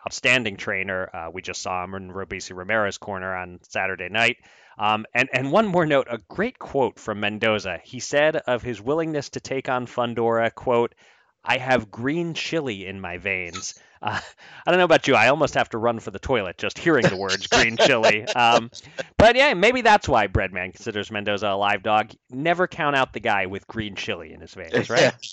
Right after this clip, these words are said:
Speaker 2: <laughs> Indeed.
Speaker 1: Um, on the other side of this equation, let's talk Sebastian Fundora. We're very familiar with him at this point. We've interviewed him for the podcast three times. This is his fifth fight on Showtime.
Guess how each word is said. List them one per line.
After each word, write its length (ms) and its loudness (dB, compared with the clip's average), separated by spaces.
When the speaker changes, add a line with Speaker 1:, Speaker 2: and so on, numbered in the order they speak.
Speaker 2:
<laughs> 460 -2
Indeed. 460 -12
Speaker 1:
Um, 320 6
on 140 4
the 120 4
other 180 4
side 260 2
of 60 -4
this 160 -4
equation, 440 0
let's 200 -4
talk 240 0
Sebastian 520 -2
Fundora. 640 2
We're 180 4
very 240 4
familiar 400 -10
with 160 -12
him 120 -12
at 80 -14
this 180 -8
point. 340 -6
We've 160 -16
interviewed 340 -12
him 100 -16
for 120 -20
the 80 -18
podcast 600 0
three 200 -4
times. 580 -4
This 160 -16
is 100 -18
his 140 -20
fifth 320 -10
fight 260 -2
on 140 -6
Showtime. 640 -2